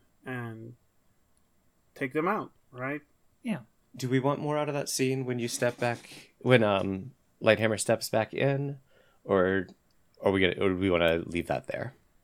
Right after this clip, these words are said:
Speaker 1: I think all that I want is for Nubit to look at Lighthammer and said, "I told you you're not alone."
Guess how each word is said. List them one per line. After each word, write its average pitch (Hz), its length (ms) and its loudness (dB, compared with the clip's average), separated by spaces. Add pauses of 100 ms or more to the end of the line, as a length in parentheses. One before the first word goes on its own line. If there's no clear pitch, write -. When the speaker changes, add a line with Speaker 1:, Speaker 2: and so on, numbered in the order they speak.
(160)
Speaker 1:
I 170 80 -2
think 202 260 -6 (460)
all 147 520 2
that 135 340 0 (160)
I 139 160 -2
want 175 580 -4
is 139 320 -4
for 135 340 -4
Nubit 135 440 -2
to 135 100 -12
look 127 180 -2
at 131 80 -2
Lighthammer 127 460 -4
and 123 100 -8
said, 123 300 -6 (460)
"I 127 80 -10
told 160 300 -2
you 180 60 2
you're 165 160 -2
not 151 260 -4
alone." 131 360 -6